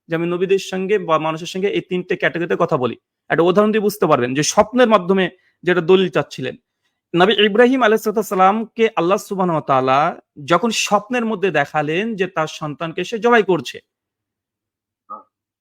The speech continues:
সূরা সাফফাত আয়াত নম্বর একশো থেকে একশো সাত নম্বর আয়াতে।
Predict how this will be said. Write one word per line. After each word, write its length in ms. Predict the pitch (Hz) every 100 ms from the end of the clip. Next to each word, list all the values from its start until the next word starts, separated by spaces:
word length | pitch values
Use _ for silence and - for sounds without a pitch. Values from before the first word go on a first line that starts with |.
| _ _ _ -
সূরা 200 | 202 190
সাফফাত 460 | 226 214 247 247
আয়াত 180 | 190 180
নম্বর 140 | 190
একশো 260 | 180 180 214
থেকে 160 | 208 196
একশো 160 | 214
সাত 240 | 190 180 175
নম্বর 280 | 147 139
আয়াতে। 340 | 123 - 104